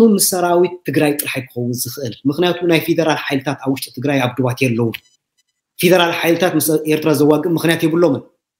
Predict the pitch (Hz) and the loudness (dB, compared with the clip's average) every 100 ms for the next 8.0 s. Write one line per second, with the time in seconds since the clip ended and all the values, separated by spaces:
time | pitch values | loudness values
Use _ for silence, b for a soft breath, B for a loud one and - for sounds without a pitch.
0 | _ _ _ 180 220 220 208 180 202 190 | _ _ _ 2 4 4 2 2 4 6
1 | 175 185 180 165 170 156 - 160 151 139 | 4 4 0 0 0 -2 -2 -2 0 -2
2 | 160 135 - 156 160 175 151 156 - - | -6 -8 -8 -8 -2 0 0 -2 -8 -8
3 | 151 156 135 131 170 156 - - _ B | -4 0 -2 0 0 0 -2 -14 _ B
4 | B B 180 220 220 208 - 196 202 190 | B B 2 2 2 -2 0 0 0 0
5 | 175 185 - - 180 165 165 151 165 147 | -2 -2 -2 0 2 2 2 -2 -4 -8
6 | 139 - 143 - 180 175 B - - 165 | -10 -10 -6 -4 -4 -6 B -18 -10 -6
7 | 151 127 135 143 156 156 156 185 190 160 | -6 -6 -2 -2 0 -2 4 4 4 2